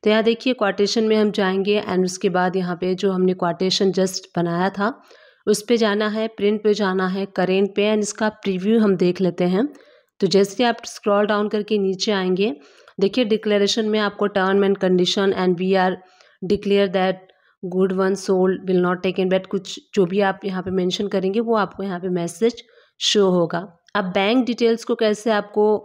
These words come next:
इनेबल करना है, तो यहीं पे हम करेंगे कॉन्फ़िगर पे क्लिक।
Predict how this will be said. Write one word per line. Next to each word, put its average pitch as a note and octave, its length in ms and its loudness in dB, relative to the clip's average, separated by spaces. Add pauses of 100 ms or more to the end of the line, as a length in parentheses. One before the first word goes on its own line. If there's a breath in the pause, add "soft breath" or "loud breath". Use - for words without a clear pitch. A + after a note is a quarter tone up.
(320)
इनेबल G3+ 340 2
करना G3 340 -2
है, G#3 180 -4 (640 soft breath)
तो G3+ 60 -2
यहीं G3 280 2
पे A3 100 -2
हम G#3+ 160 0
करेंगे G3+ 500 2 (200)
कॉन्फ़िगर G3 500 0
पे A3 160 0
क्लिक। A3 380 -2